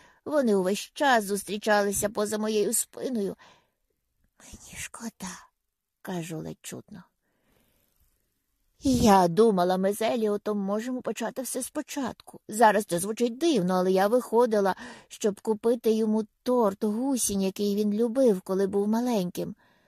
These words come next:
Вона показує рукою на пожмакану коробку, що стоїть на столі в їдальні. Пропозиція миру, якщо так можна сказати, але він більше не дитина.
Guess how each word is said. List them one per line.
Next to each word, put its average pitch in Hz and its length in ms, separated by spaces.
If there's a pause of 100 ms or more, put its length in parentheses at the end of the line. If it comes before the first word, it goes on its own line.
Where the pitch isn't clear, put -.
(560)
Вона 180 260
показує 180 540
рукою 175 480 (300)
на 185 180
пожмакану 170 680
коробку, 202 480
що 170 180
стоїть 170 340
на 170 120
столі 165 380
в 175 40
їдальні. 165 560 (840)
Пропозиція 240 880
миру, 262 300
якщо 165 260
так 208 140
можна 185 320
сказати, 220 540 (100)
але 208 160
він 214 360
більше 202 520 (580)
не 196 220
дитина. 165 640